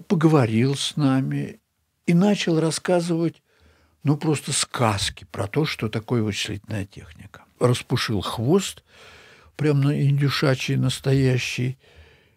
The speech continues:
И мне это, конечно, очень не понравилось. Я не люблю, когда передо мной, э, вот, там, распушают хвосты. Но человек был очень интересный.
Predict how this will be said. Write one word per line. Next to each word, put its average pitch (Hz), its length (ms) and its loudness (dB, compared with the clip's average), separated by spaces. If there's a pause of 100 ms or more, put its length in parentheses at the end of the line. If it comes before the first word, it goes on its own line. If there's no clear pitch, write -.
(180)
И 170 260 4
мне 175 300 6
это, - 100 -2
конечно, 165 300 4
очень 147 260 2
не 147 100 4
понравилось. 151 560 2
Я 143 60 2
не 143 120 4
люблю, 143 280 0
когда 95 240 -2
передо 101 320 0
мной, 123 400 0
э, 65 100 -10
вот, 85 1160 -14 (160)
там, 98 280 0
распушают 107 600 -8
хвосты. - 500 -6 (280)
Но 214 380 6 (140)
человек 226 300 4
был 156 320 4
очень 131 500 6
интересный. 143 680 0